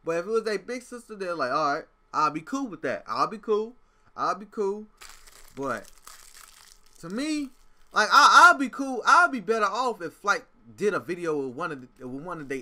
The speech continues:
exes and his sister, bro. I'd rather him do a, I don't know. I don't know about that, though. I'd rather, I'd rather Flight do a video with, with, uh, with, like, D D G's ex or, or,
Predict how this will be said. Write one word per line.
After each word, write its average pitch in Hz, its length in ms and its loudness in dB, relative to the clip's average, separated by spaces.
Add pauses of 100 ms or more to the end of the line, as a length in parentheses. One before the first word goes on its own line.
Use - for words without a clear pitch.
exes 156 340 -12
and 127 200 -12
his 123 180 -14
sister, 190 400 -4
bro. 107 300 -12 (840)
I'd 247 200 8
rather 226 180 6
him 202 200 -4
do 190 200 -2
a, 143 100 -4 (180)
I 233 120 4
don't 240 220 0
know. 143 300 -2 (400)
I 220 120 6
don't 208 160 2
know 214 140 -4
about 147 320 -4
that, 143 240 -8
though. 95 180 -14 (800)
I'd 254 160 4
rather, 208 260 0
I'd 196 80 0
rather 214 200 -2
Flight 160 320 -8
do 147 100 -6
a 127 60 -8
video 135 260 -12
with, 110 220 -14
with, 110 220 -8 (500)
uh, 113 320 -12 (1200)
with, 139 240 -4 (240)
like, 123 300 -6 (760)
D 175 140 -10
D 170 100 -14
G's 151 380 -16
ex 123 360 -14
or, 98 280 -12 (340)
or, 117 400 -8